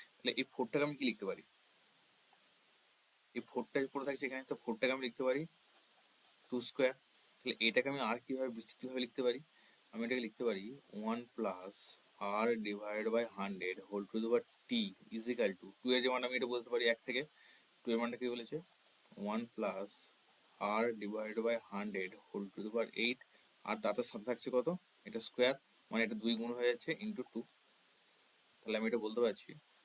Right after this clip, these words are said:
ওয়ান plus R divided by hundred whole to the power T is equal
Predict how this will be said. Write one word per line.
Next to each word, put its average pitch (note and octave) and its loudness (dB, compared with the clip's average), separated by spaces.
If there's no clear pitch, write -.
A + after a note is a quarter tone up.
ওয়ান A#2 2
plus G2 0
R A#2 2
divided G2+ -2
by A#2 6
hundred G2 0
whole F#2 -6
to F#2+ -14
the A2 0
power A2+ 2
T - -10
is F#2 -8
equal F#2+ -4